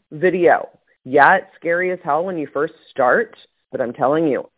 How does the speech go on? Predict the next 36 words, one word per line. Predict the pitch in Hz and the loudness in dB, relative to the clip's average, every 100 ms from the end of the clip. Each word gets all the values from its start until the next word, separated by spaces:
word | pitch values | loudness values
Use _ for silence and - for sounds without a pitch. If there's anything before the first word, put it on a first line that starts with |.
| - | 0
in | 156 | 4
my | 143 139 | 6 4
opinion, | 220 185 135 165 196 | 2 0 0 0 -4
it's | - - | -6 -6
one | 160 | -4
of | 165 | -4
the | 147 _ - | -6 _ 2
fastest | 185 147 - 165 165 | 4 4 -2 -16 -4
ways | 156 143 143 | -2 -2 -4
to | 156 | -6
empower | 139 139 135 127 | -8 -2 0 2
yourself. | 135 123 - 107 78 - _ _ _ _ _ _ _ _ _ _ _ _ _ _ _ _ _ _ _ _ _ - - - _ - | 2 -2 -2 -2 -2 -8 _ _ _ _ _ _ _ _ _ _ _ _ _ _ _ _ _ _ _ _ _ -20 -20 -20 _ 2
So | |
next | 175 196 - | 4 4 2
one, | 247 240 294 330 _ _ _ _ _ _ _ - | 0 0 -2 -10 _ _ _ _ _ _ _ -6
be | 196 220 | 0 2
okay | - - 147 370 | 0 0 2 4
with | 147 - | 2 0
being | 151 143 | -4 -4
uncomfortable. | 131 123 127 113 - 113 85 - _ _ _ _ _ _ - | -6 -6 -6 -6 -8 -6 -6 -10 _ _ _ _ _ _ -2
It's | 196 | 0
what | 202 294 | 4 4
it | 339 - | 4 2
takes. | 233 370 165 - - | 4 6 4 -4 2
Are | 202 | 4
you | 208 208 | 6 4
willing | 208 254 269 | 4 4 0
to | 226 | -2
do | 165 190 | -2 0
what | 254 | 0
it's | 208 - | 0 -4
gonna | - 196 | -4 -4
take? | 170 139 185 - - _ _ _ _ _ _ _ _ _ _ _ 202 | 0 2 2 -2 -12 _ _ _ _ _ _ _ _ _ _ _ 0
Then | 214 | 2
be | 269 285 | 4 4
okay | 330 - 262 277 147 226 | 2 -4 -4 -4 -4 -8